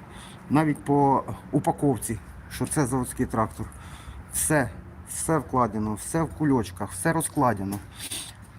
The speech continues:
Молодці, так як ловили, приходять. Вон ще один. Це в нас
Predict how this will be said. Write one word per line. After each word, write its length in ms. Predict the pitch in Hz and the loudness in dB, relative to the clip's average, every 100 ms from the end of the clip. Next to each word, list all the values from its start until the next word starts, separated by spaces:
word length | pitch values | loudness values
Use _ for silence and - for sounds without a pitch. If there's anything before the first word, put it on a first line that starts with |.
| - - - - - | -18 -18 -18 -18 -8
Молодці, 460 | 120 143 156 - 139 | 2 4 4 4 2
так 200 | 143 151 | 2 0
як 160 | 160 151 | 2 4
ловили, 320 | 143 117 104 | 4 4 0
приходять. 560 | - - 104 98 95 - - - - - - - - - - - - - - - - - - - | -4 -2 -2 -2 -4 -8 -16 -18 -18 -18 -20 -20 -20 -20 -20 -20 -20 -20 -18 -18 -18 -20 -20 -10
Вон 220 | - 113 | -2 -2
ще 240 | 98 - 165 | -2 -2 0
один. 340 | 160 147 143 - - - - - - - - - - - - - - - - - - - - - - - - - - - - - - - - - - - - - - - - - - - - | 0 0 -2 -4 -16 -18 -18 -20 -20 -20 -20 -20 -20 -20 -20 -20 -16 -18 -18 -20 -20 -20 -16 -16 -16 -18 -18 -20 -18 -18 -16 -16 -16 -18 -18 -18 -16 -16 -16 -18 -18 -20 -20 -20 -20 -16 -2
Це 160 | 160 | 4
в 60 | 139 | 6
нас 300 | 123 117 | 6 4